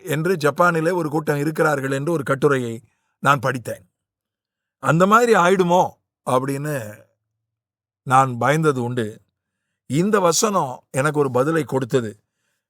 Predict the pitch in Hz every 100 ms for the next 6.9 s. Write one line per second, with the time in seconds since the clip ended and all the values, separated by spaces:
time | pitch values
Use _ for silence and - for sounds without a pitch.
0 | _ - 170 190 - 214 160 170 185 151
1 | 143 151 156 127 123 _ _ _ _ _
2 | _ 131 139 160 147 143 127 117 120 107
3 | - _ _ _ _ _ _ _ _ _
4 | _ _ 127 147 196 220 156 123 117 110
5 | 151 _ _ _ _ _ _ 143 147 135
6 | 123 156 170 147 120 120 131 127 113